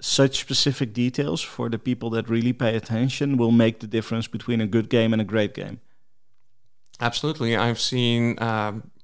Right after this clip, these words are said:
Speaker 2: people on forums of other games, um, that are actually complaining about a lack of, uh, uh, reality. Uh, complaining about lack of, uh,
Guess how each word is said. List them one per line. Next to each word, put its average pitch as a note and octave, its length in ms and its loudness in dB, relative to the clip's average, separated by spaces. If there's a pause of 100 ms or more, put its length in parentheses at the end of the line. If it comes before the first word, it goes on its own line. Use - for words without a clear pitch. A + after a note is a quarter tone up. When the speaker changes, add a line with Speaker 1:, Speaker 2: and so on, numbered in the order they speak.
(520)
Speaker 2:
people C3 320 2
on A#2 140 4
forums B2+ 500 4
of - 100 -6
other A#2+ 220 0
games, G#2+ 720 0 (380)
um, - 540 -14 (100)
that A#2+ 500 -10
are A2+ 80 -2
actually A2+ 300 -4
complaining A#2 580 4
about G2+ 380 4
a G#2+ 160 2
lack A2 480 0 (480)
of, A2+ 360 -2
uh, G2 320 -8 (360)
uh, G#2 160 -14 (120)
reality. A#2 800 -2 (1400)
Uh, G2 200 -8
complaining G#2+ 400 -4
about G#2 360 -2
lack G#2 360 -6
of, G#2 500 -4
uh, G2+ 180 -6